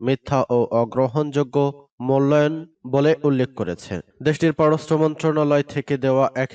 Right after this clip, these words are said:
বিবৃতিতে বলা হয়েছে, এই প্রতিবেদনে পুরোপুরি ভিত্তিহীন। শুক্রবার যুক্তরাষ্ট্রের রাষ্ট্রীয় গোয়েন্দা প্রতিবেদনে বলা হয়েছে, নির্বাসিত সৌদি সাংবাদিক জামাল খাশোগিকে দুহাজার আঠারো সালে হত্যা করার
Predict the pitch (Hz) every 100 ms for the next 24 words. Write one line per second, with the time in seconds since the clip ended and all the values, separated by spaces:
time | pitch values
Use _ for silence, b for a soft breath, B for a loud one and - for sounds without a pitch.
0 | 127 131 123 143 127 120 113 113 113 127
1 | 113 - 127 127 - 117 113 104 _ 135
2 | 131 151 143 117 107 95 - - _ 165
3 | 165 139 139 131 113 120 131 - 110 101
4 | 85 - _ - 165 - 160 135 151 175
5 | _ _ 127 147 185 180 165 165 131 127
6 | 135 143 120 123 123 131 135 127 120 120
7 | 117 110 117 110 107 107 123 117 - 123
8 | 123 123 _ - 135 127 143 135 139 135
9 | 131 - 131 143 147 131 123 120 113 107
10 | 120 120 113 - 135 - 107 92 - 85
11 | - _ 139 147 135 135 127 135 127 -
12 | 120 117 120 - - 113 - 110 120